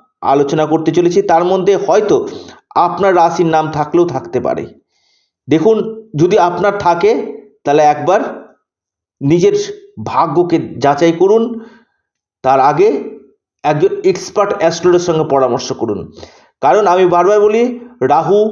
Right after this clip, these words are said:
শুক্র, শনি আপনার জন্মকুণ্ডলিতে কেমন রয়েছে এবং পাশাপাশি আপনার ভাগ্য। কারণ এই যে অর্থপ্রাপ্তি, যে কোনো দিক থেকে কিন্তু আপনার আগামীকাল অর্থপ্রাপ্তি ঘটতেই পারে। আর এই অর্থপ্রাপ্তি ঘটার পিছনে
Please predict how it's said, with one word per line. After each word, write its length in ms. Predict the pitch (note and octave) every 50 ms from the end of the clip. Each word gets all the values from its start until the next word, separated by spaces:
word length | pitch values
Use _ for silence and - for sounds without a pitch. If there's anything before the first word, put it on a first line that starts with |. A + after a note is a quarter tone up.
| - - - - - _ _ _ _ _ _ _ _
শুক্র, 360 | - - - F#3+ F3+ G3 F#3+ G3 G3+ G#3 G#3+ G#3 G3+ -
শনি 260 | - D#3+ D#3+ F3 F#3+ F#3 -
আপনার 340 | - C3+ C#3+ - D#3+ D#3+ D3+
জন্মকুণ্ডলিতে 680 | E3 E3 E3+ E3+ E3+ E3+ F3+ F3 E3 D#3+ E3 E3+ E3+ F3
কেমন 320 | E3+ E3+ E3 E3 E3+ E3+ E3+
রয়েছে 260 | F3 F3 F3 - A3 A3+ C#4 - - - - - - _ _
এবং 180 | F3+ G#3+ A#3+ G#3+ D#3+ - -
পাশাপাশি 600 | D#3 D#3 E3+ E3+ G#3 A3+ G#3 G#3+ G#3 F3 - F3+ F#3+ G#3+ - - - - - _ - -
আপনার 420 | - D3+ D#3 - - - G3+ A3+ C#4 A3+ - - - - A#2+
ভাগ্য। 340 | - - C#3 D3 - A3 A3 - - - - - - - - _ -
কারণ 220 | D#3 E3 G3 A3 G3+
এই 220 | - - G3 A3 G#3
যে 140 | F#3 G3+ A3+ - - - E3+
অর্থপ্রাপ্তি, 640 | F3 - - A3 - - F#3 E3+ E3+ - - C3+ A2+ E2 - - - - -
যে 200 | B2+ A#2+ - A3+ A#3
কোনো 240 | A#3 A#3 A#3+ A#3+ A#3
দিক 180 | - - G3+ F#3 -
থেকে 180 | - G#3+ G#3+ G#3
কিন্তু 260 | G3+ G#3 G3+ G3 - -
আপনার 400 | - - D#3 D#3+ - F3 F3 D3 -
আগামীকাল 480 | - D3+ D3 E3 E3 E3 E3 - F3+ -
অর্থপ্রাপ্তি 600 | - C3+ D3 - - D#3+ D3+ D3+ D3 D3 D3 D#3 D3
ঘটতেই 380 | - C3+ C3 - - D3 C3+ -
পারে। 160 | A2+ F#2+ F#2+ E2+ E2+ - - - - - - - -
আর 120 | A#2+ C3+ D3
এই 180 | - E3+ E3+ F3 F3 - -
অর্থপ্রাপ্তি 600 | E3 F3 - - - A3+ A3 G#3 G#3+ G#3+ G#3+ A3 G3+
ঘটার 360 | - - - A3+ - G#3 G#3 G#3
পিছনে 320 | F3 G#3 - G#3+ G3+ G#3